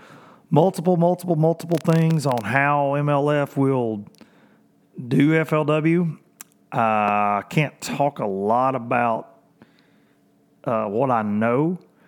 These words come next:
as far as how they're treating sponsors, but, uh, they're interesting. They take an interesting approach to business, I'll put it that way. But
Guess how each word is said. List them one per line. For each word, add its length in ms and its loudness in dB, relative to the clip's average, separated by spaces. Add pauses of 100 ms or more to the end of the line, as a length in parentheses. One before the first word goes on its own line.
(160)
as 220 -8
far 240 0
as 80 -6
how 160 2
they're 80 -2
treating 380 -2
sponsors, 840 0 (1300)
but, 420 -2
uh, 720 2 (1400)
they're 200 4
interesting. 640 0
They 120 2
take 180 2
an 80 0
interesting 460 0
approach 320 0
to 80 -6
business, 400 -2
I'll 100 -2
put 140 -4
it 80 -6
that 160 -2
way. 180 -2 (720)
But 680 0